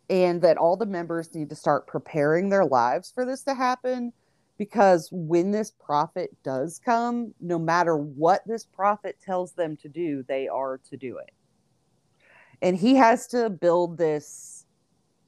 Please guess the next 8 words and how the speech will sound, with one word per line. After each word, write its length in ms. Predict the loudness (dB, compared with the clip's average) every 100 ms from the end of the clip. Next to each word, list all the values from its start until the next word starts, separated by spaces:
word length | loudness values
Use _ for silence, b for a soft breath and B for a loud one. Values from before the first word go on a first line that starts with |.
| _
you 140 | -16 -10
know, 340 | -6 -6 -10 -18 _ _ _ _ _ _ _ _ _ _
this 220 | -8 -8 2
idea 560 | 4 4 4 4 4 4
in 160 | 0 -6
these 220 | -8 -10
people's 360 | -16 -14 -14
heads 640 | -6 2 6 6 4 0